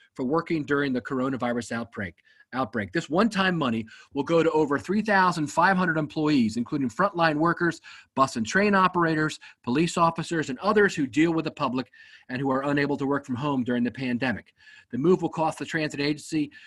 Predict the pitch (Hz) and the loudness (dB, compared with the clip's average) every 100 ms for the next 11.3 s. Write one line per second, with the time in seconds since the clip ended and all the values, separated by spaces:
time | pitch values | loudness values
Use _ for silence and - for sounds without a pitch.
0 | - - 180 214 196 196 190 175 170 151 | -20 -4 2 4 4 2 2 0 2 2
1 | 151 147 143 165 175 143 143 139 131 165 | 2 2 2 4 4 4 2 -2 -2 -2
2 | 147 139 131 - 147 147 123 127 233 226 | 0 -2 -4 -4 -4 -4 -6 -2 -2 -2
3 | 196 - 160 - 147 156 131 127 151 139 | -4 0 -2 -2 -4 -4 -4 -6 -4 -4
4 | 135 240 185 - - - - 117 156 214 | 0 0 0 -4 -20 -20 -8 0 4 4
5 | 202 220 208 175 165 - 165 170 160 165 | 2 0 0 2 0 0 0 -2 0 0
6 | 156 156 143 156 147 147 151 143 139 135 | 0 -2 -4 -2 -2 -2 -2 0 -2 -6
7 | - - 117 139 165 160 147 139 147 135 | -18 -12 -2 0 2 0 -2 0 0 0
8 | 120 160 160 156 139 - 202 - 202 180 | -2 -4 -2 -2 -2 0 -2 0 2 2
9 | 180 131 147 165 - 147 151 151 156 165 | 0 0 0 0 -2 -4 -2 -2 -2 -4
10 | - 151 127 120 - 180 - 170 156 170 | -4 -6 -6 -10 -8 -8 -8 -12 -8 -6
11 | 170 165 147 | -2 -4 -4